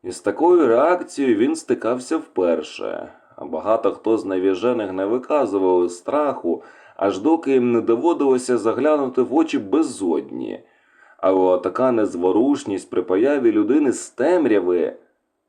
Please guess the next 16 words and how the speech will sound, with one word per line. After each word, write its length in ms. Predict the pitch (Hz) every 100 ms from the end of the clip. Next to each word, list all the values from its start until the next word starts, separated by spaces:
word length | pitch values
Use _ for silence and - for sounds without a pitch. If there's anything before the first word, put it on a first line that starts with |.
| _
це 180 | -
було 360 | 95 117 123 120
незвично. 840 | 135 160 110 71 - - - 50 - _ _ _ _ _ _ _ _ _ _ _ _ _ _ _ _ _
«Скажи 600 | - - 104 90 90 110
мені, 640 | 104 101 98 98 101 92 85 -
де 340 | 87 101 110
вона, 680 | 95 85 80 87 117 92 - -
і 120 | 80
покінчимо 880 | 82 90 104 104 - 117 113 104 85
із 180 | 78 -
цим». 560 | - - - 55 - - _ _ _ _ _ _ _ _ _ _ _ _ _ _ _ _ _
«Сказати 920 | - - - 113 104 107 110 - 113
тобі?» 800 | - - 98 85 92 110 123 127 - _ _ _ _ _ _ _ _ _ _ _ _
вигнув 560 | 190 190 127 113 107
брову 340 | 101 139 107 92
Колода. 640 | 127 127 90 71 67 58